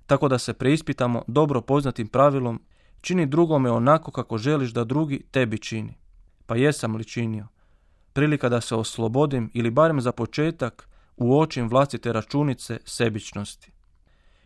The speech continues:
I druga perspektiva, ona Isusova, koji je posebno pažljiv bio prema grešnicima, bolesnima, siromašnima, odbačenima, i to traži od nas. To je kraljestvo koje je već započelo, koje je već tu po Kristu,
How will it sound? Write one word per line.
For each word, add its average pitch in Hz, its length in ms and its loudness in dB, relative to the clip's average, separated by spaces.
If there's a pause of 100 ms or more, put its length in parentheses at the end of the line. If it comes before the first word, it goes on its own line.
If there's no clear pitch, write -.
I 127 80 -4
druga 175 260 4
perspektiva, 139 840 -2 (180)
ona 135 260 4
Isusova, 110 680 -4 (360)
koji 127 160 0
je 123 60 0
posebno 135 520 0
pažljiv 123 480 2
bio 120 220 -4
prema 110 280 -8
grešnicima, 123 680 -2
bolesnima, 117 680 -2 (580)
siromašnima, 123 880 -2
odbačenima, 120 800 0 (400)
i 120 100 -2
to 156 360 0
traži 113 380 0
od 110 140 -2
nas. - 320 -10 (840)
To 180 180 4
je 117 80 4
kraljestvo 135 560 0
koje 117 160 -2
je 117 60 0
već 123 160 2
započelo, 104 640 -4 (140)
koje 120 180 2
je 117 40 2
već 120 220 0
tu 147 140 0
po 120 140 -6
Kristu, 156 520 -6